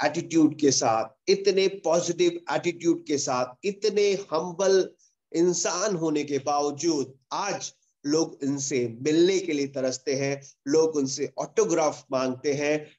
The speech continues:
लोग उनसे सुनने के लिए तरसते हैं, लोग उनसे meeting चाहते हैं, लोग उनसे मिलना चाहते हैं,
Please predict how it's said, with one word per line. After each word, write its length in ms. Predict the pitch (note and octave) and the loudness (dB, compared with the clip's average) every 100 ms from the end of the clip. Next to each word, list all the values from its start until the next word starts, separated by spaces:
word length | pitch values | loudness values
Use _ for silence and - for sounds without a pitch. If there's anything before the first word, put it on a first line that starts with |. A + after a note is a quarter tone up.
| D#3 | 0
लोग 300 | F3 F#3+ F3 | 2 2 0
उनसे 260 | D#3 D3+ F3+ | -2 -2 -2
सुनने 540 | - C4+ C#4 D4+ D4+ | -2 0 2 2 -2
के 160 | B3+ G#3 | 0 0
लिए 140 | E3 | 0
तरसते 540 | D3 C#3 C3 - D#3 | -2 -4 -6 -4 -4
हैं, 280 | D3 D3+ D#3+ - _ F#3 | -2 -2 -4 -8 _ -2
लोग 280 | A#3 A#3+ | 0 2
उनसे 300 | A3 G#3 A3+ | 0 0 0
meeting 580 | F#3 F3+ C4 C4+ D4+ C4+ G3 _ - | 0 -2 -4 -4 -2 -2 -4 _ -8
चाहते 440 | E3 D#3 D#3 D#3+ | -4 -4 -2 -2
हैं, 340 | D3+ D3+ D#3+ D#3+ - - | 0 -2 -4 -8 -16 -2
लोग 260 | G#3 B3 B3 | 2 4 4
उनसे 300 | A#3+ C4 A#3+ | 2 2 0
मिलना 540 | G#3 B3+ D#4+ E4 C#4+ | 0 0 0 2 0
चाहते 480 | - F#3 D#3+ E3 F3+ | -2 -4 -6 -4 -2
हैं, 300 | E3+ F3 | 0 -2